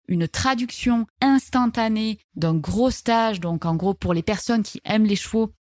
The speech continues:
il y a une instructrice américaine extrêmement connue qui est venue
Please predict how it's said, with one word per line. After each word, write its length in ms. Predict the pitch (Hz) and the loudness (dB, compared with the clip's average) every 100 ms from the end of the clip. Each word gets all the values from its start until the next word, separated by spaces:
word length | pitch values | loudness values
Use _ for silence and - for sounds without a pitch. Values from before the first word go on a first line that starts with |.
| _ | _
il 80 | 165 | -4
y 20 | |
a 80 | 160 | 0
une 300 | 170 170 185 | 0 2 2
instructrice 680 | 214 - 202 - 233 - - | 2 -2 -8 -2 -2 -2 -2
américaine 800 | 214 226 220 208 233 226 214 180 - - | 4 4 4 0 0 2 2 -2 -6 -6
extrêmement 600 | 254 - - 220 214 214 | -6 -4 -4 0 2 0
connue 500 | - 214 214 214 226 - | 0 2 2 2 -2 -8
qui 240 | - 185 | -4 -2
est 100 | - | -2
venue 580 | 165 147 185 247 233 233 | -6 -2 2 6 6 4